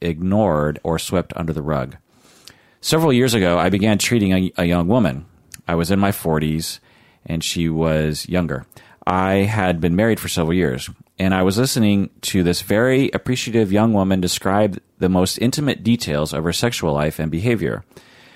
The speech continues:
This pushed a lot of buttons in me, and I found myself thinking about her all the time. Eventually, I recognized that this treatment could very easily go off the rails, so I got supervision and started therapy again,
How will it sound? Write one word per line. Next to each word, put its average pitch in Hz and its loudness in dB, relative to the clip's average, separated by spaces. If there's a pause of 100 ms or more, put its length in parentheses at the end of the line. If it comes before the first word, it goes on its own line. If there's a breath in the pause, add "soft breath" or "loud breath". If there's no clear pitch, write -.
(180 loud breath)
This 135 -2
pushed - 0
a 151 2
lot 127 2
of 101 0
buttons 101 0
in 80 0
me, 76 -2 (180)
and 101 2
I 95 2
found 120 2
myself 107 0
thinking 98 -2
about 78 0
her 82 0
all 80 2
the 73 -4
time. 73 -6 (440 soft breath)
Eventually, 131 2
I 104 2
recognized 90 0 (200)
that 85 -2
this 82 -2
treatment 80 -4
could 80 -2
very 90 0
easily 82 0
go 78 2
off 76 -2
the 90 -4
rails, 101 2 (340 loud breath)
so 104 0
I 98 2
got 107 -2
supervision 120 0
and 87 -2
started 87 0
therapy 85 0
again, 62 -8